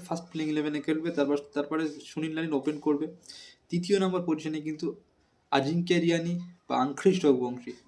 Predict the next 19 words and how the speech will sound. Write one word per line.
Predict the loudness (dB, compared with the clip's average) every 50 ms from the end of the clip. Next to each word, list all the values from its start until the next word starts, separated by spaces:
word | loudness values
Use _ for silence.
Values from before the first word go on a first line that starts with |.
| _ -8
ঠিক | -4 -2 -2
আছে? | -2 0 2 4
যদি | 4 4 4 2 2
ভেঙ্কটেশ | 2 0 0 -2 -4 -4 -4 -2 -2
আয়ার | -2 -2 -2 -2
ক্যাপ্টেন | -2 -2 -2 -4 -6 -4 -4
হয়, | -6 -8 -10 -14 -20 -20 -20 _ _ -6
তাহলে | -4 -2 -2 0
কিন্তু | 0 0 -2 0 0 -2
আংখ্রিস | -2 0 2 2 4 4 4 2
রঘুবংশীকে | 0 0 -2 -4 -4 -4 -2 -2 -2 0 0
খেলাবে। | 0 0 0 0 -2 -4 -8 -12 -20 -20 -20 -20 -20 -8 0 2
যদি | 2 4 6 6 6 6
আজিঙ্ক্য | 4 2 0 0 2 2 2
রিয়ানি | 2 2 0 -2 0 0
ক্যাপ্টেন | -2 -2 -2 -6 -8 -8
হয়, | -8 -6 -2
তাহলে | -2 -2 0 0 -2 -2
কিন্তু | 0 0 0